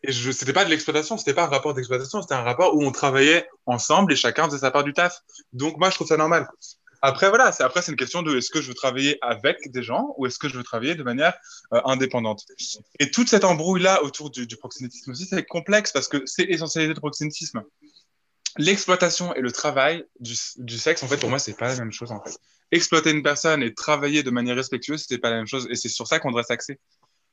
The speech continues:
Et ça veut dire que, bah, un proxénète peut devenir, euh, j'allais dire machiavélique, <laughs> mais c'est un mot hyper violent. Un proxénète peut devenir malsain si c'est dans un rapport d'exploitation. Et si je travaille dans un rapport de travail consenti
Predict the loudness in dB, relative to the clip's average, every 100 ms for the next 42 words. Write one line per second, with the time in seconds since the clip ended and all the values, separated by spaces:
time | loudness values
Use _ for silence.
0 | -8 0 2 2 2 2 4 4 4 4
1 | 2 -4 0 2 2 0 0 0 0 2
2 | 4 4 2 -4 -8 _ _ _ -4 -2
3 | 0 0 -2 0 -2 -2 -2 -2 -4 -4
4 | 0 0 0 -4 -2 0 0 0 0 -2
5 | -4 -12 -8 -6 -4 -2 -2 -4 -2 0
6 | 0 2 2 4 2 4 2 2 2 2
7 | 0 -6 -4 0 0 0 2 2 2 0
8 | 0 0 0 -4 -10 -20 _ 0 2 2
9 | 0 0 2 2 4 2 0 0 0 0
10 | -2 -4 -4 -8 -6 -6 -8